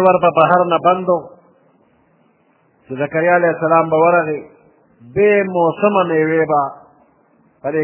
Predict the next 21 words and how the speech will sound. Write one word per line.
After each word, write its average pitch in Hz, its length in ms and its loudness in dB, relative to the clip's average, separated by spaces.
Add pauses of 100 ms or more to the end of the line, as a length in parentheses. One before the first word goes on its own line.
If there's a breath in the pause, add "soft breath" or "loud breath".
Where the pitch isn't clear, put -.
کمره 156 260 -2
کې 147 180 -8
دننه 147 300 -4
پرتې 127 440 -8
وي. 92 140 -16 (2250)
رزق 160 420 -2
ور 139 140 -2 (160)
الله 139 240 -2 (100)
پاک 127 200 -6 (500)
ورکو. 117 380 -12 (2500)
اوس 156 160 0 (100)
دا 196 140 8 (100)
رزق 233 280 4 (1040)
بی 170 140 -4
بی 175 140 0
مریم 196 420 2
ته 208 80 2
چې 190 220 -2
میلاوېده، 175 560 2 (4000)
نو 143 100 -6
دا 170 180 2